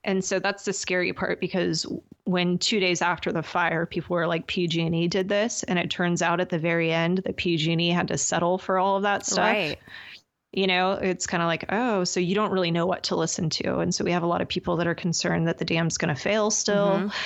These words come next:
Speaker 1: that the levees are gonna fail, that it's gonna flood all the way to Modesto. Like, these are the
Speaker 2: Yeah.
Speaker 1: things that I hear.
Speaker 2: So
Speaker 1: Um,
Speaker 2: earlier you were talking about the f-,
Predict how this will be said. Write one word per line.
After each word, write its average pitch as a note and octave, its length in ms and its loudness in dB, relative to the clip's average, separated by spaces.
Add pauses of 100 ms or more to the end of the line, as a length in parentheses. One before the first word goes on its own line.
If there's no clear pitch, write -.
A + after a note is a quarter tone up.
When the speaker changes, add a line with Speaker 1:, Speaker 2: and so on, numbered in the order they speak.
(260)
Speaker 1:
that F3+ 140 -2
the E3+ 100 0
levees F#3 380 2
are G3 80 2
gonna F#3+ 180 2
fail, F3 400 2
that E3 120 -2
it's - 180 -6
gonna E3 180 0
flood F3 360 0
all F3+ 180 0
the F#3+ 100 0
way F#3 140 2
to F#3+ 80 -2
Modesto. A#3 920 0
Like, F#3 200 -2
these F#3+ 200 0
are F#3 80 2
the F#3 80 2
Speaker 2:
Yeah. B3+ 180 2
Speaker 1:
things E3 120 4
that E3+ 120 0
I - 100 -2
hear. F3 240 -4 (520)
Speaker 2:
So B3+ 240 0
Speaker 1:
Um, F3+ 520 2 (320)
Speaker 2:
earlier B3 400 0
you G3+ 160 -2
were G3 60 0
talking G3 240 -4
about F#3+ 180 -2
the F3 60 -2
f-, - 220 -8